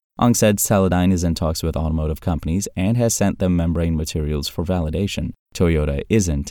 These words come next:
an investor, but it did advise the startup as part of the Sputnik Accelerator program.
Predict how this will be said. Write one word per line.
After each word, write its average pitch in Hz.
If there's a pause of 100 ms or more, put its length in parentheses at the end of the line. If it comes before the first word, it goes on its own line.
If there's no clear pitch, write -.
an 82
investor, 76
but 127
it 139
did 175
advise 127
the -
startup 73
as 90
part 90
of 78
the 78
Sputnik 78
Accelerator 78
program. 73